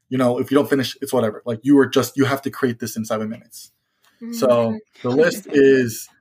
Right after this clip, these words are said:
Speaker 1: minorities, zombies, body, abrazo, which means hug in Spanish,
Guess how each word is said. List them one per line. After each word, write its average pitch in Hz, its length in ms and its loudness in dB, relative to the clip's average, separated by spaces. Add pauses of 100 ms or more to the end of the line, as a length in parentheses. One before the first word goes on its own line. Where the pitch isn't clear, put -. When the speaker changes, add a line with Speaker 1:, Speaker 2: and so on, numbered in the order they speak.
(260)
Speaker 1:
minorities, 135 960 0 (1000)
zombies, 123 1000 0 (1000)
body, 139 720 2 (1700)
abrazo, 127 800 2
which 127 220 -6
means 120 180 -2
hug 120 220 -2
in 113 80 -2
Spanish, 120 600 -4